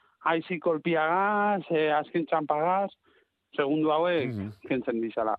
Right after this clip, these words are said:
Speaker 1: Baina ho-, hori, Galizian, eta ez da izan behin, nire ditzen dut, konbarron behin, are zen,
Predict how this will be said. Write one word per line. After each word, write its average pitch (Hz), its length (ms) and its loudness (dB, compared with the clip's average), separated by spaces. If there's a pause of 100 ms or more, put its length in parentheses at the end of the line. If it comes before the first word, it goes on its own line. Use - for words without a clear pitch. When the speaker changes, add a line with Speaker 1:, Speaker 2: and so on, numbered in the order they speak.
Speaker 1:
Baina 156 400 0
ho-, 156 220 2
hori, 196 240 0 (160)
Galizian, 190 760 0
eta 156 340 0 (220)
ez 156 160 0
da 190 100 2
izan 175 320 0
behin, 202 340 2 (560)
nire 180 220 2
ditzen 170 200 0
dut, 165 180 0
konbarron 151 680 2
behin, 180 540 4
are 165 300 0 (100)
zen, 165 220 0